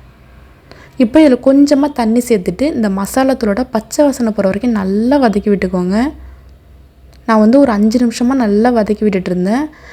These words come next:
இப்போ ஒரு மூணு பெரிய லெமன் சைஸ் அளவு புளி எடுத்து கரைச்சி ஊத்துறேன். நான் குழம்பு கொஞ்சம் எக்ஸ்ட்ராவே, எக்ஸ்ட்ராவா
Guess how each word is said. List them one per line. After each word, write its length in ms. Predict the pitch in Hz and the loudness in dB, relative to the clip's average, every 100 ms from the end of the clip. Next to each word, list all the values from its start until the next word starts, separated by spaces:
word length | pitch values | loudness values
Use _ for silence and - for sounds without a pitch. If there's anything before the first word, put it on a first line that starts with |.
| - - | -10 -8
இப்போ 200 | 220 247 285 359 - - - - _ - - | -2 2 2 0 -10 -20 -20 -20 _ -8 0
ஒரு 100 | 233 220 | 2 2
மூணு 260 | 247 302 302 302 | 4 4 4 2
பெரிய 180 | 233 262 240 | 2 2 2
லெமன் 240 | 214 233 226 | 0 -2 -2
சைஸ் 200 | 226 226 | -2 0
அளவு 180 | 208 226 226 | -2 -2 -2
புளி 120 | 226 220 | 0 0
எடுத்து 200 | - 254 214 | 0 -2 -2
கரைச்சி 280 | 202 - 208 | -4 -2 -2
ஊத்துறேன். 280 | 190 208 240 | -2 -2 -2
நான் 140 | 214 214 | -2 -2
குழம்பு 300 | 226 262 262 | 0 0 0
கொஞ்சம் 220 | 214 190 | 0 0
எக்ஸ்ட்ராவே, 400 | - - 226 226 226 - 208 | -6 -2 0 2 0 -2 -4
எக்ஸ்ட்ராவா 460 | - - 240 240 | -4 -2 0 0